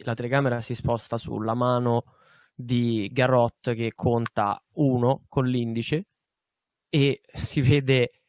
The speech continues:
Timur dietro il tizio che osserva l'esplosione, delle, la, il volto esterrefatto del tipo a guardia del, del bugigattolo dove stanno i, i, i palombari,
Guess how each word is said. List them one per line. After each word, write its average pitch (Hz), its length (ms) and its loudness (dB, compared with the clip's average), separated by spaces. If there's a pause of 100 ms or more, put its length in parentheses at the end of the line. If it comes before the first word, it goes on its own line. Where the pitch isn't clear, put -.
(240)
Timur 165 680 2 (160)
dietro 143 460 2
il 131 160 -2
tizio 131 680 -2 (400)
che 131 380 -2
osserva 123 1040 0
l'esplosione, 123 500 -6
delle, 127 180 -6
la, 110 440 -4 (300)
il 123 120 -6
volto 135 320 0
esterrefatto 127 720 -2
del 117 180 -4
tipo 117 440 -4
a 113 100 -2
guardia 113 560 0
del, 104 720 -4 (800)
del 120 260 -6
bugigattolo 127 760 0
dove 120 220 0
stanno 120 540 0
i, 107 680 -4 (840)
i, 113 760 -4
i 139 100 -14
palombari, 120 760 0